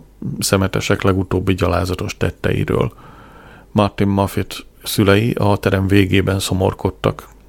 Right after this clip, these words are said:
Ő volt az egyetlen gyermekük. Anya szülei is hivatalosak voltak, de nem jöttek el. Azzal voltak elfoglalva, hogy karácsonyi pulykát mészároltak Norfolkban. Megérkezett az anyakönyvvezető,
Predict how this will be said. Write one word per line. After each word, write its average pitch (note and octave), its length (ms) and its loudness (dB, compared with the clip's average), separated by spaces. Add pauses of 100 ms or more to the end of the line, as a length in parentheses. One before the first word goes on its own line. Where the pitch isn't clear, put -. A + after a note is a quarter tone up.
(300)
Ő G#2 140 2
volt F#2 200 0
az F2+ 100 -2
egyetlen F#2 460 -2
gyermekük. G#2+ 680 -2 (1300)
Anya G2 220 4
szülei G2 440 2
is G2+ 140 -2
hivatalosak A2+ 580 0
voltak, B2+ 380 4
de G#2+ 220 0
nem G2 200 0
jöttek F#2 400 -2
el. G2 280 0 (520)
Azzal G2+ 320 0
voltak G2+ 300 0
elfoglalva, G2 640 2
hogy G2 180 2
karácsonyi F#2+ 540 0
pulykát G2 440 -2
mészároltak F#2+ 800 0
Norfolkban. G2 720 -2 (2250)
Megérkezett G2 580 2
az F2+ 80 0
anyakönyvvezető, B2+ 1000 2